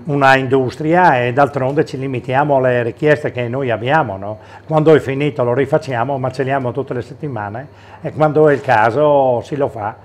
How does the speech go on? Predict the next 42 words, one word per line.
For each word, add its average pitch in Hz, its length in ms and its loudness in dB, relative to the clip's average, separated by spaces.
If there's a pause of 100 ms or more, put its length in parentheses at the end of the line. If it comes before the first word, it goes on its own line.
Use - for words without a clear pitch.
(260)
e 151 80 -4
si - 100 -4
lo 147 140 2
tiene 139 260 0
sempre 143 320 0
in 147 60 0
riserva, 123 480 0
anche 127 180 0
perché 135 260 -4
lui 135 200 -2
essendo 131 500 -2 (260)
un 139 160 -6
po' 151 200 8
anche 135 200 2
stagionato 139 840 0 (360)
è 147 140 2
mi-, 147 220 0
è, 156 180 4
è 160 460 4
tanto 160 340 4
migliore. 120 540 -8
Questa 156 280 2
qua 175 220 6
sarebbe 165 360 4
proprio 170 280 4
la 151 100 6
sua 180 220 4
versione 147 400 -4
tradizionale, 127 720 -4
che 113 140 -10
dopo 156 240 2
lo 135 140 4
facciano 123 680 4
così, 147 420 -2 (220)
ma 156 100 -4
non 135 220 0
è 160 40 6
il 170 80 4
pestà 147 320 0
di 143 120 -2
Fagagna, 104 580 -10
perché 135 500 -2